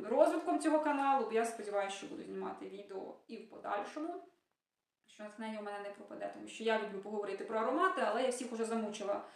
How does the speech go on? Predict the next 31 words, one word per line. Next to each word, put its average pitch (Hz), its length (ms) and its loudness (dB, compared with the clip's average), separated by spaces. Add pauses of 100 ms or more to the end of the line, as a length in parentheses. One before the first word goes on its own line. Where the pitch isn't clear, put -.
(200)
своїми 202 520 -10
розмовами 202 500 -2
про 214 120 -8
духи, 220 240 -8
які, 220 600 -6 (680)
які - 240 -14
нікому 240 420 2
не 269 100 2
цікаві. 202 540 4
Ну, 302 80 -2
хоч, 269 180 -4
може, 226 180 -2
з - 40 -6
телефоном 196 540 -4
поговорю 196 380 -8
тоді. 233 260 -6 (260)
<laughs> - 1120 -2
Ось. - 360 -16 (920)
Пишіть 320 600 -8
ваші 247 240 -4
враження, 269 720 2
діліться 208 580 -2
в 202 120 -8
коментарях, 208 560 -2
можливо, 196 380 -8
які 190 240 -12
ви 226 120 0
парфуми 240 400 -4
в 226 40 -8
червні 220 360 -4
носили. 208 400 -12